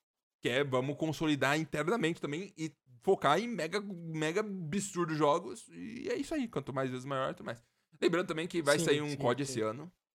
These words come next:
Speaker 2: Uhum.
Speaker 1: Um Battlefield esse ano. O cod tá sendo feito há mais ou menos três anos, como todo cod. E basicamente o grosso dele foi feito durante uma pandemia, onde as pessoas não poderiam respirar próximo uma da outra.
Speaker 2: Sim.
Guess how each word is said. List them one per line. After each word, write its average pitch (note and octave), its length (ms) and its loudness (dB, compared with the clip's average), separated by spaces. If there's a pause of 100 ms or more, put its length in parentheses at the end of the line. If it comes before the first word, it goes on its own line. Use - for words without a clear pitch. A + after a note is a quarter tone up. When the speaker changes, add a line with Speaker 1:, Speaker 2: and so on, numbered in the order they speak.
(840)
Speaker 2:
Uhum. E3 80 0 (200)
Speaker 1:
Um - 20 -2
Battlefield B2 440 -4
esse A#2+ 180 -6
ano. G#2 180 -8 (360)
O A#2 60 -8
cod B2+ 420 -4
tá - 160 -8
sendo A2 200 -8
feito G2+ 320 -12
há F#2 40 -8
mais G#2 180 -14
ou F2+ 40 -20
menos F#2 160 -20
três G#2+ 240 -14
anos, A2 140 -12
como - 160 -20
todo A2 180 -12
cod. F#3+ 260 -2 (440)
E - 20 -20
basicamente A2+ 480 -6
o - 20 -20
grosso A2+ 300 -4
dele A#2+ 160 -4
foi A#2+ 140 -4
feito A#2 320 -10
durante C3 400 0
uma B2+ 80 -4
pandemia, C3+ 480 -6
onde D3 160 -10
as C#3+ 60 -14
pessoas D3 260 -12
não D3+ 80 -10
poderiam D3 400 -10 (260)
respirar D3+ 360 0
próximo C#3+ 260 -4
uma D#3+ 80 -4
da D#3+ 60 2
outra. - 180 -6 (640)
Speaker 2:
Sim. D#3 320 -4